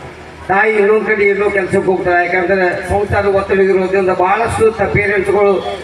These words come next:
ಎಲ್ಲೆಲ್ಲೋ ಕೆಲಸ ಮಾಡ್ತಿರ್ತಾರೆ, ಮಕ್ಕಳಿಗೆ ಬೇಬಿ ಸಿಟಿಗೆ ಹೋಗಿರ್ತಾರೆ. ಅಲ್ಲೆಲ್ಲ ಕಲ್ಸೋರು ಯಾರಾದ್ರೂ ಮಕ್ಕಳಿಗೆ ಅವರ ಅಭಿವೃದ್ಧಿ, ಮಕ್ಕಳ ಬುದ್ಧಿಮಟ್ಟಕ್ಕೆ ಇಳಿದು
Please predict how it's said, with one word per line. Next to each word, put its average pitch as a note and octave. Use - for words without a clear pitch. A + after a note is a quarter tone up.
ಎಲ್ಲೆಲ್ಲೋ A3
ಕೆಲಸ F#3
ಮಾಡ್ತಿರ್ತಾರೆ, F#3+
ಮಕ್ಕಳಿಗೆ F3+
ಬೇಬಿ F3+
ಸಿಟಿಗೆ F3+
ಹೋಗಿರ್ತಾರೆ. D#3
ಅಲ್ಲೆಲ್ಲ F3
ಕಲ್ಸೋರು G3+
ಯಾರಾದ್ರೂ A3
ಮಕ್ಕಳಿಗೆ G3
ಅವರ F#3+
ಅಭಿವೃದ್ಧಿ, A3
ಮಕ್ಕಳ A3
ಬುದ್ಧಿಮಟ್ಟಕ್ಕೆ A3+
ಇಳಿದು A3